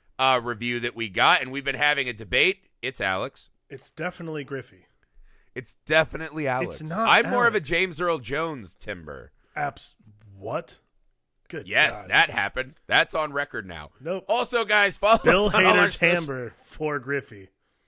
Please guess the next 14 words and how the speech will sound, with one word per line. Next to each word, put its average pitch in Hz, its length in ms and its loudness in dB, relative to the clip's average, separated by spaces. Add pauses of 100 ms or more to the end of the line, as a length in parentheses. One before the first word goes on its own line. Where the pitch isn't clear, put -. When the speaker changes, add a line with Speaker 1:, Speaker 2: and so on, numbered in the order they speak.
(680)
Speaker 1:
How 95 300 -2
dare 98 420 -2
you, 67 320 -14
Alex? 58 500 -16
No. 135 340 4
All 165 120 4
right. 170 300 4
Follow 220 240 2
us 220 140 0
on 226 140 4
all 214 120 6
your 185 120 -2
social 180 420 -8
medias. 165 480 -6